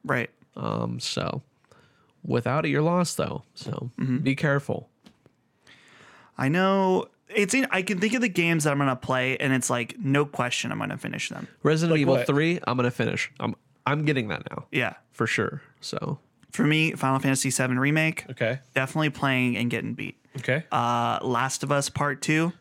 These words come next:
Speaker 3: Yep.
Speaker 1: For sure.
Speaker 3: For sure.
Speaker 1: Happening.
Speaker 3: Lock it.
Speaker 1: Uh, Animal Crossing.
Speaker 3: Is
Speaker 1: Not
Speaker 3: that a
Speaker 1: that
Speaker 3: game
Speaker 1: you,
Speaker 3: you beat?
Speaker 1: you don't beat it, but it will get a significant amount of hours.
Speaker 3: Okay.
Speaker 1: A, w-, at least thirty, we'll
Speaker 3: Right.
Speaker 1: say.
Speaker 3: Okay.
Speaker 1: Uh,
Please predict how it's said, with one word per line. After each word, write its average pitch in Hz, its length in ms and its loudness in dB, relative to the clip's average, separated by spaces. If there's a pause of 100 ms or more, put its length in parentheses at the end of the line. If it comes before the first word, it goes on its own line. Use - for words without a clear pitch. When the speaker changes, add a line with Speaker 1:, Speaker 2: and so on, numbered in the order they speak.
Speaker 3:
Yep. - 240 0 (120)
Speaker 1:
For 147 180 0
sure. 123 480 0
Speaker 3:
For 143 100 0
sure. - 280 -4
Speaker 1:
Happening. 120 560 -4 (100)
Speaker 3:
Lock 101 240 -2
it. - 60 -10 (800)
Speaker 1:
Uh, 113 400 0
Animal 147 280 2
Crossing. 120 520 -2
Speaker 3:
Is - 40 -12 (840)
Speaker 1:
Not 147 100 4
Speaker 3:
that 139 80 2
a 147 40 0
Speaker 1:
that 165 60 2
Speaker 3:
game 160 120 2
Speaker 1:
you, 147 100 2
Speaker 3:
you 120 40 -6
beat? 147 220 0
Speaker 1:
you 160 140 2
don't 202 260 2
beat 202 160 4
it, 214 160 4
but 180 140 0
it 190 160 2
will 175 180 4
get 170 200 0
a 151 80 2
significant 160 560 0
amount 139 180 2
of 120 60 0
hours. 117 420 -2
Speaker 3:
Okay. 101 200 -2
Speaker 1:
A, 165 280 2 (280)
w-, 156 380 -2 (400)
at 180 140 2
least 185 400 2 (320)
thirty, 135 640 0
we'll 143 140 4
Speaker 3:
Right. 110 80 2
Speaker 1:
say. - 340 -2
Speaker 3:
Okay. 113 260 -6 (1300)
Speaker 1:
Uh, 147 540 2